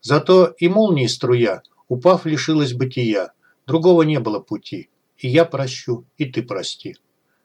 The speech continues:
Константин Случевский. Тысяча девятьсот девяносто седьмой год. Центр аномальных явлений. Москва. Лазненко собрал группу уже под конец рабочего дня.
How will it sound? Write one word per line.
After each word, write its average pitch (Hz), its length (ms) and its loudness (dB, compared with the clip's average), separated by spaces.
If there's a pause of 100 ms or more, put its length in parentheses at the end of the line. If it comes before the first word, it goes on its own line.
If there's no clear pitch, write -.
(240)
Константин 127 580 0
Случевский. - 760 -6 (1300)
Тысяча 170 280 2
девятьсот 170 360 2
девяносто 156 460 2
седьмой 147 380 0
год. 127 280 0 (400)
Центр 147 360 0
аномальных 139 600 2
явлений. 123 520 0
Москва. 110 520 -6 (1200)
Лазненко 185 460 2
собрал 180 400 6
группу 202 320 0
уже 165 160 4
под 165 160 0
конец 180 380 0
рабочего 151 480 0
дня. 110 300 -6